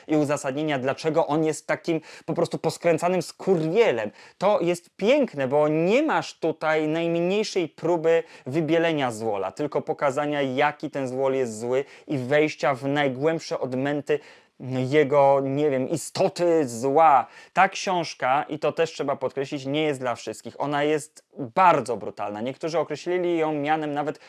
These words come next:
pornografii przemocy, z czym się zgadzam, tyle że akurat w moim, mm, odbiorze nie była to rzecz negatywna, bo ja lubię się też czasami oddawać rzeczom,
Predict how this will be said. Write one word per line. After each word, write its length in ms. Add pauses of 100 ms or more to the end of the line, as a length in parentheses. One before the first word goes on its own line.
pornografii 580
przemocy, 440
z 100
czym 180
się 200
zgadzam, 420
tyle 240
że 140
akurat 320
w 260
moim, 380 (280)
mm, 220
odbiorze 420
nie 140
była 180
to 120
rzecz 220 (220)
negatywna, 760
bo 160
ja 320
lubię 400
się 160
też 220
czasami 360
oddawać 480
rzeczom, 320